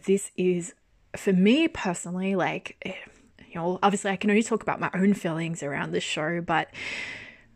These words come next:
I was addicted to it. I was waiting every week for the new episodes to air,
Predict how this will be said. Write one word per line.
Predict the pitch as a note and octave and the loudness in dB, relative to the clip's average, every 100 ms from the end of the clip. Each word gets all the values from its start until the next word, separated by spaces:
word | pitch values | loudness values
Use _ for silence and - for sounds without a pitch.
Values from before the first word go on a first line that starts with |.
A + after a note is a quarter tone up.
| _ _ - | _ _ 2
I | A3+ | 6
was | D4+ E4 | 6 6
addicted | B3+ F#3 - F3+ F3 | 2 -2 -6 -12 -10
to | - D#3+ | -10 -6
it. | D#3 - - | -6 -6 -6
I | - F3 E3+ E3 - - _ _ _ F3 | -2 0 0 -2 -4 -8 _ _ _ 0
was | F#3+ F3+ | 0 0
waiting | D#3+ E3+ F#3 G#3+ A3 E3 C#3 - - - | -2 2 6 6 4 -4 -8 -8 -14 0
every | G3 G#3+ B3 | 2 6 6
week | G#3 F3+ F3+ - | 8 6 4 0
for | E3 | -2
the | F3 | 2
new | F3 F#3 F3+ | 4 4 4
episodes | E3+ F3+ F3 E3 - | 0 -4 -6 -8 -10
to | - - | -10 -4
air, | E3+ E3 - | -2 -2 -2